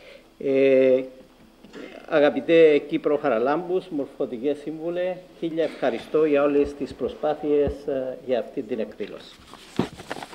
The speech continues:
Πραγματικά απόψε νιώθω βαθιά συγκινημένος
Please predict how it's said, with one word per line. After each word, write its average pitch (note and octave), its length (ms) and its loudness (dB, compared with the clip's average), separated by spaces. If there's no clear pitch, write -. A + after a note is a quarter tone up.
Πραγματικά D3+ 1000 2
απόψε D#3+ 640 2
νιώθω D3 800 4
βαθιά B2+ 380 2
συγκινημένος C3+ 960 -4